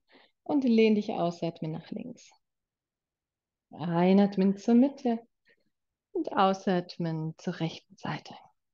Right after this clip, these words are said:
Wieder in die Mitte einatmen und zur linken Seite.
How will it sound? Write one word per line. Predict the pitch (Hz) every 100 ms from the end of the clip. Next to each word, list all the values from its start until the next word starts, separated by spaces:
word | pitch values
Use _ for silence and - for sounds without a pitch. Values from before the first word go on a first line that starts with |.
| _ _ _ _ _ _ _ -
Wieder | 151 151 151
in | 151
die | 165
Mitte | 175 180 - -
einatmen | 220 240 254 247 240 240 - 214 208 202 - _ _ _ _ _ _ _ _ _ _
und | - - - - - 262 233 202 - - - -
zur | - 175
linken | 160 151 143
Seite. | 160 180 -